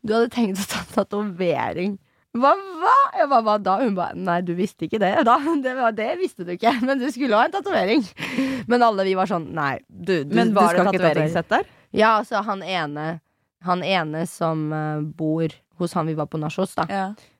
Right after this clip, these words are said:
Speaker 1: Eh, han er tatovør.
Speaker 2: Ah, ok.
Speaker 1: Ja, så han hadde utstyret sitt hjemme, da.
Speaker 2: <laughs> Det hadde vært sykt.
Speaker 1: Ja, å, fy faen. Tenk om jeg hadde bare tatt sånn der, <laughs> tenk om jeg hadde tatovert dagen derpå.
Speaker 2: Å, herregud.
Speaker 1: Oh my God.
Speaker 2: Det hadde vært vilt.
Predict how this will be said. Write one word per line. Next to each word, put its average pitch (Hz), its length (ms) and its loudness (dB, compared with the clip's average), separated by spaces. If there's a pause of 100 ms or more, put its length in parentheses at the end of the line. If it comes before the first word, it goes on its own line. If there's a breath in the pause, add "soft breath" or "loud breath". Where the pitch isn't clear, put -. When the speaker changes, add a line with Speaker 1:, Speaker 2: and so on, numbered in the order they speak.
(140)
Speaker 1:
Eh, 165 260 0
han 165 200 -2
er 151 160 -2
tatovør. 165 360 -4 (260)
Speaker 2:
Ah, 233 460 -4
ok. 175 140 -10 (380)
Speaker 1:
Ja, 165 220 -2
så 175 120 -4
han 180 120 -2
hadde 170 200 -2
utstyret 147 420 -6
sitt - 140 -8
hjemme, 165 180 -2
da. 175 120 0 (100)
Speaker 2:
<laughs> - 480 -12
Det - 80 -8
hadde - 160 -14
vært - 180 -18
sykt. - 260 -16 (200)
Speaker 1:
Ja, 170 260 2
å, 175 100 -2
fy - 220 -14
faen. 262 560 -4
Tenk 196 180 0
om 190 80 -2
jeg 185 80 4
hadde 165 160 0
bare 160 240 -2
tatt - 380 -4
sånn 226 240 -2
der, 165 180 -4 (360)
<laughs> 254 340 -4
tenk 214 100 -2
om 220 60 -4
jeg 233 80 0
hadde 202 140 -4
tatovert 208 420 0 (140)
dagen 180 420 0
derpå. 185 400 2
Speaker 2:
Å, - 480 -2
herregud. 185 640 -4
Speaker 1:
Oh 196 100 4
my 170 240 -2
God. 147 280 -4
Speaker 2:
Det 185 80 2
hadde 190 100 0
vært 202 160 -2
vilt. 190 380 -6